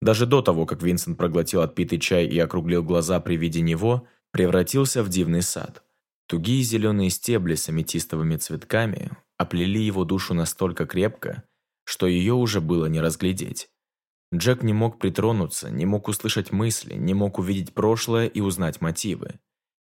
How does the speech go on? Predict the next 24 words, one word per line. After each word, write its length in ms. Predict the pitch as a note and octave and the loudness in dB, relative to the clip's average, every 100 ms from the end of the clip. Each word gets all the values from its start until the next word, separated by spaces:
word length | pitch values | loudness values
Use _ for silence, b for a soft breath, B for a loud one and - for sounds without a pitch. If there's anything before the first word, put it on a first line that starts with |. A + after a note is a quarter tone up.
| _ _ - | _ _ -2
Нечто 300 | A#2 - G2+ | 0 0 0
подобное 580 | G2 F2+ B2 A#2 G#2+ G2 | 2 4 2 2 2 2
он 180 | F#2+ | 0
чувствовал, 460 | F#2 B2+ C3 A2+ G2 | 0 -2 -2 0 0
когда 220 | F2+ E2+ | 0 0
пытался 460 | E2 E2+ G#2 G#2 G2+ | 0 2 4 4 0
заглянуть 460 | G2 F2+ F2 E2+ | -2 0 0 0
в 80 | D#2+ | 0
Ламаса. 680 | F#2+ A2 D#2 - - - - _ _ _ _ _ - | 0 2 0 -4 -8 -10 -18 _ _ _ _ _ -2
В 100 | F#2 | 0
них 200 | F#2+ F#2 | 2 2
обоих 420 | E2 G2 G#2+ G2 | 2 2 2 0
звенела 460 | F#2+ F2+ E2+ D#2+ | -2 0 2 0
пустота, 720 | D2+ F#2 - F#2 - E2+ - - _ _ _ - | -2 -4 -2 -2 -2 -4 -6 -14 _ _ _ -2
хоть 280 | B2 C3 | 0 2
и 20 | A2+ | 4
разного 380 | F#2 F2 F2 | 4 4 0
происхождения. 1000 | D#2+ F2 D#2+ F#2+ F#2 G2 D2+ G1+ - - _ _ _ _ _ _ _ - | 0 0 0 -2 -2 -2 -4 -6 -8 -10 _ _ _ _ _ _ _ -2
Один 380 | F2+ F2 C3 A#2 | 0 2 2 2
будто 260 | A2 G#2 | 2 2
не 200 | G2 F#2+ | 2 4
имел 200 | F#2 F2+ | 2 2
души 320 | F2 F2 - | 0 0 -2
вовсе, 640 | D#2 E2+ G2+ - B2+ B2 C3 | 0 2 2 0 -4 -4 -6